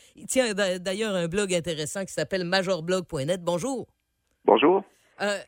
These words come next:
Speaker 1: est-ce que ma colère est légitime ou ben c'est juste parce que j'ai pas vu quelque chose ?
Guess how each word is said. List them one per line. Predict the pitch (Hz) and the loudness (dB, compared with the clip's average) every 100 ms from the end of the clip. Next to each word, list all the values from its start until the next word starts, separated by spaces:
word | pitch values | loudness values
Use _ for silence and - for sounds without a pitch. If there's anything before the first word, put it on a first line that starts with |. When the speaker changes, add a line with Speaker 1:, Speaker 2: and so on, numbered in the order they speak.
| _ - | _ -2
Speaker 1:
est-ce | 220 220 - | 0 0 -4
que | 330 339 285 | -2 -2 -2
ma | 202 185 | 0 0
colère | 165 262 262 294 247 | 4 4 4 0 -2
est | 214 | -4
légitime | 233 208 226 - 339 359 254 | -2 -2 0 2 2 -2 -4
ou | 233 | -2
ben | 196 226 208 | 0 0 -2
c'est | - 208 | -4 -6
juste | 196 269 | -6 -4
parce | 226 | -6
que | - | -6
j'ai | 190 202 | -4 -2
pas | 196 | -2
vu | 196 | -2
quelque | 202 170 | -4 -2
chose ? | 175 139 - | -2 -2 -6